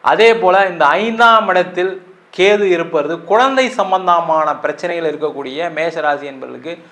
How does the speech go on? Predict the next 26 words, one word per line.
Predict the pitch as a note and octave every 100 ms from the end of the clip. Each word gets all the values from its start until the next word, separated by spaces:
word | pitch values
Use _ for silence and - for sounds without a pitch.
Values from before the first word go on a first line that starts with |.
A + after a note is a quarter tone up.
| _ _
குழந்தை | _ G3 A#3+ B3 B3
பேரை | B3 F#3 E3+
கொடுக்கக்கூடிய | D#3+ D#3+ D#3+ D3+ C#3 C#3
ஒரு | C3 A2+
பயிற்சியா | C3+ C3 C#3
இருக்கும். | A#2 A2
ஆனா | - C3+
மருத்துவம் | C3+ D3 F#3+ G#3 F#3
எடுக்கணும், | D#3 D#3 D#3 - _ -
ட்ரீட்மெண்ட்டுக்கு | D#3+ E3 F3 D#3 C3
போகணும். | C#3+ B2+ - _ _ _ _
உங்க | A#2 G#2+ A#2
உடம்புல | D#3 E3 D#3
எந்த | C#3 D#3+ F3+
பிரச்சனையும் | F#3+ F#3 F3 G3+ G3+
இல்லைன்னா | F3+ F3 E3+
கூட | D#3+ F#3+
ஒரு | E3
ட்ரீட்மெண்ட் | D3+ F3+ E3+ D3+
எடுங்க. | D#3 E3+ - - _ _ _ _ _ _ _
ஒரு | A#2+ B2+
மூணு | B2 D#3 G3 G3
டாக்டரை | E3+ F3 G3 G3+
செக் | F#3+ F3 -
பண்ணுங்க. | G3 E3 B2
கண்டிப்பா | C3 D3+ G3+ A3 G#3 D#3 E3+ F3+ F3+